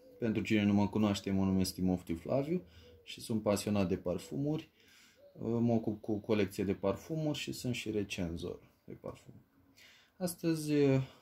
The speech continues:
vă voi prezenta un parfum special din cadrul colecției mele, al unei case pe care o consider absolut superbă pentru ceea ce oferă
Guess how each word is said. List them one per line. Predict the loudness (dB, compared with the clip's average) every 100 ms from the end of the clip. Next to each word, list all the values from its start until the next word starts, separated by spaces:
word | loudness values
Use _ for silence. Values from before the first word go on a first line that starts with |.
| _ _
vă | -2
voi | 2 2
prezenta | 0 -2 0 -2 0 -2
un | 0 -2
parfum | -2 -2 -4
special | -6 -6 -8 -4 -4 0
din | -2
cadrul | 0 -2 -2
colecției | -2 -2 -2 -6 -10
mele, | -4 -2 -2 -4 -8 _ _ -20 -20 -20 -20 -20 -20 -20 _ _ _ _ _ -14 -14 _
al | 2 6
unei | 8 6
case | 6 4 6 6 8 8 4
pe | 0
care | 2 2
o | 2
consider | 0 0 -2 2 6 6 4 -2 -12 -18 -18 -2
absolut | -2 -2 -2 0 0 -2
superbă | -12 -4 0 2 2 0 -2 -8 -20 -18 -10
pentru | -8 -8 -8
ceea | -2 0
ce | 0 -2
oferă | -4 -4 -2 -2